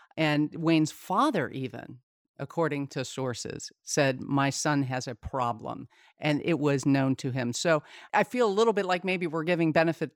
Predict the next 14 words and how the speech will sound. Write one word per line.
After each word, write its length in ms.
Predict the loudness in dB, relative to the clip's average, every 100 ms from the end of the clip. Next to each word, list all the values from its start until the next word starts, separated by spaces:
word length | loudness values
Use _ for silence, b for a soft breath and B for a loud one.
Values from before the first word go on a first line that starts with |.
| -8
of 140 | -4
the 80 | -2
doubt 300 | 0 -2 -2
to 80 | -6
the 80 | -8
point 220 | -4 -4
of 120 | -4
ridiculousness 920 | -6 -4 -2 -2 -4 -4 -6 -6 -8 -14 _
when 280 | -2 0 2
this 200 | 0 0
man 200 | -2 0
has 120 | -2
been 260 | -2 -4 -4 -10 _
over 480 | 2 4 2 -2 -6